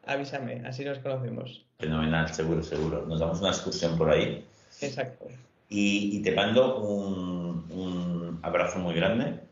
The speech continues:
Speaker 2: También le enviamos a, a Jordi, mi hermano, Jordi Santandreu, y sobre todo a Ana Sanz, que es lo, con la que trabajaste al final,
Speaker 1: Sí.
Speaker 2: más, y le enviamos también a ella un beso muy grande.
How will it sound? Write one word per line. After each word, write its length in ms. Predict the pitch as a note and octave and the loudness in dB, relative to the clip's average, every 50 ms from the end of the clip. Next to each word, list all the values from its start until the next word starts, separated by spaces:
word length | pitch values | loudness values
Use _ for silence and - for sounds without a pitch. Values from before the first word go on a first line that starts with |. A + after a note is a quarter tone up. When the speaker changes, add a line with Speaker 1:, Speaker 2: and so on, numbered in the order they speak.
| _ _ | _ _
Speaker 2:
También 340 | - - F#2 G2 G#2+ G#2+ | -2 0 2 2 2 2
le 120 | G2+ G2 F#2 | 2 0 0
enviamos 520 | F2+ E2+ F#2 F#2+ G2 F#2 D#2+ E2 - - - | 0 2 4 4 4 4 0 -2 -6 -8 -8
a, 380 | F2+ D#2+ D#2 D#2 D#2 - D#2 D#2 | -4 -2 -2 -2 -2 -4 -4 -6
a 100 | D#2 - | -6 -2
Jordi, 380 | F2+ F2 F2 F2 F2 A2+ C#3 - | 0 0 0 0 0 -4 -4 -4
mi 100 | - - | -6 -6
hermano, 260 | - - A#2 A2 A2+ F#2 | -6 -4 -4 -4 -2 -2
Jordi 160 | E2 D#2 D#2+ | -2 -2 -4
Santandreu, 680 | D#2 - E2+ D#2+ D#2+ D2+ D#2 D#2+ F2 G2+ A#2 B2+ - - - | -4 -6 -6 -4 -4 -2 -2 2 2 2 2 2 0 -2 -8
y 80 | D#2 | -10
sobre 240 | - - D#2+ D#2 D#2 | -8 -4 -4 -4 -2
todo 340 | D#2 - F2+ F2 D2+ C#2+ D2 | 2 2 4 4 4 2 2
a 60 | D#2 | 0
Ana 160 | E2+ F2 E2+ | 0 0 0
Sanz, 420 | E2 - - F2+ F2+ E2+ D#2+ E2 - | -2 -2 -2 0 0 0 -2 -6 -4
que 100 | - E2 | -6 -6
es 120 | D#2+ - | -4 0
lo, 180 | E2+ E2 E2+ D#2+ | 0 0 0 0
con 120 | D#2+ E2 | -4 -2
la 100 | E2 D#2+ | 0 0
que 100 | D#2+ D#2+ | -2 -2
trabajaste 520 | - - D#2 - D#2 - - E2+ E2 - E2 | -6 -8 -6 -6 -6 -6 -6 -6 -4 -4 -6
al 60 | D#2+ | -8
final, 480 | - D#2 D#2 E2 E2+ F2 - - - - - - - - - | -6 -6 -2 0 0 0 -2 -4 -10 -14 -20 -20 -20 -20 -8
Speaker 1:
Sí. 240 | - E3+ D3+ - - - | -6 -6 -6 -6 -8 -4
Speaker 2:
más, 460 | - E2+ G2 - - - - - - _ _ _ _ _ _ _ | 0 0 0 2 0 -4 -8 -12 -20 _ _ _ _ _ _ _
y 220 | - E2 D#2+ D#2+ D#2+ | -6 -4 -2 -2 -2
le 100 | D#2+ D#2+ | -2 -2
enviamos 320 | D#2+ D#2+ E2 E2 - - | 0 0 0 0 0 -2
también 240 | - D#2 E2 F2 E2+ | -4 -4 -2 0 0
a 80 | E2+ | 2
ella 320 | E2 E2 F#2 G2+ G2+ - - | 2 4 4 4 2 2 -2
un 80 | F2 E2+ | -4 -4
beso 220 | D#2+ D#2 - E2+ | -4 -4 -4 -4
muy 140 | D#2+ D#2 D2+ | -6 -4 -4
grande. 360 | C#2+ D2+ D2+ D#2 - - - | -6 -8 -8 -8 -10 -12 -14